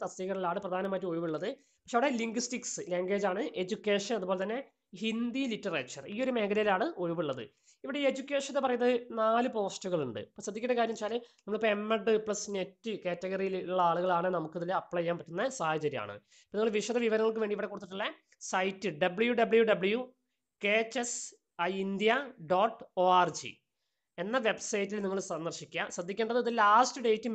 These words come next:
മെയ് പത്ത് വരെ ഉണ്ട് എന്ന് പറയും. ഇനി ഒരു മാസത്തോളം ഉണ്ട്. അപ്പം നിങ്ങൾക്കിത്, ഏ, വെബ്സൈറ്റിൽ അപേക്ഷാ ഫോം, ഏ, ഫില്ല് ചെയ്തിട്ട്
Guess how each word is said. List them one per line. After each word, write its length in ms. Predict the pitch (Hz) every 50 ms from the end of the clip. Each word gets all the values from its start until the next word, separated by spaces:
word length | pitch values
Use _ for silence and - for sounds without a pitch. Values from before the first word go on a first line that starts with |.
| 202 202
മെയ് 200 | 208 226 254 262 - 220
പത്ത് 240 | 190 - - -
വരെ 260 | 220 185 160 160 170 170
ഉണ്ട് 160 | 165 165 185
എന്ന് 180 | 180 175 180
പറയും. 240 | 175 175 175 196 190
ഇനി 200 | 180 185 220 247
ഒരു 160 | 240 226 233
മാസത്തോളം 500 | 220 214 185 175 175 - - 185 175 165 139 117
ഉണ്ട്. 120 | 104 104
അപ്പം 840 | - - _ _ _ _ _ _ _ _ _ _ _ _ _ 190 175
നിങ്ങൾക്കിത്, 440 | 185 196 208 220 220 247 226 254 254 233 240 - - _ _ -
ഏ, 80 | - 190
വെബ്സൈറ്റിൽ 560 | 180 190 190 190 - - 220 220 220 240 240 240 - - 180
അപേക്ഷാ 400 | 180 180 196 208 208 - 240 233
ഫോം, 240 | 233 240 233 233 226 220 196 - - -
ഏ, 200 | 196 180 170 170
ഫില്ല് 320 | 170 - 185 190 202 220
ചെയ്തിട്ട് 300 | 214 208 214 208 233